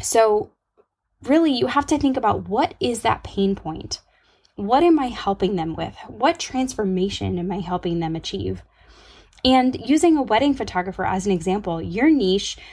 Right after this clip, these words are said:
might be a couple that loves adventures and has really bubbly personalities and lots of energy. And so because of that, they might be looking for a photographer who is, you know, bold, really fun and adventurous.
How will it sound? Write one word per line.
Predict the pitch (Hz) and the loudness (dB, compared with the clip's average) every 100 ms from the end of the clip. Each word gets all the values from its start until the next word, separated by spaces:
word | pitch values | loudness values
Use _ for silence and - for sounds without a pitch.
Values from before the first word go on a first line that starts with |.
| _ 196 | _ 0
might | 220 294 - 190 | 2 2 -2 -4
be | 196 190 185 - | 0 2 2 0
a | |
couple | - 240 240 240 214 | -2 0 2 2 2
that | 202 190 | 0 2
loves | 196 190 190 - | 4 4 2 -4
adventures | 185 156 180 190 - - 202 - - | -4 0 0 -2 -6 -10 -12 -14 0
and | 196 185 | 2 2
has | 190 - 202 196 | 0 2 2 2
really | 185 202 254 247 | -2 0 2 2
bubbly | - 214 196 220 208 | 2 0 2 -2 -2
personalities | - 202 - 170 185 180 151 - - | -4 -4 0 2 2 2 -4 -8 -4
and | 208 190 175 | 0 0 0
lots | 190 196 233 - | 2 2 2 -2
of | 180 | 0
energy. | - 180 160 - - - _ _ _ - - - - - | 0 0 -2 -6 -6 -8 _ _ _ -20 -20 -20 -6 0
And | 220 220 - | 0 0 -2
so | - 220 208 202 - _ | 0 2 2 0 -8 _
because | 202 - 277 | -8 0 2
of | 370 - | 2 2
that, | 170 180 190 | 2 2 2
they | 214 285 | 2 4
might | 285 | 2
be | 247 214 | 0 -2
looking | 208 214 | 0 -2
for | 196 190 | 0 0
a | 185 | 0
photographer | 196 208 247 254 180 175 | -2 -2 -2 -4 -4 0
who | 185 170 | 0 2
is, | 175 165 - - - - _ _ | 0 -4 -10 -18 -20 -20 _ _
you | 220 | 0
know, | 170 151 - | 2 0 -2
bold, | 269 262 240 226 214 202 | 2 4 4 2 -2 -2
really | 240 240 214 | -2 -2 -4
fun | - 214 202 202 202 | -2 0 2 2 2
and | 170 | 0
adventurous. | 165 165 220 220 220 208 196 190 196 - - | -2 -2 -2 -2 -4 -2 0 0 -2 -4 -10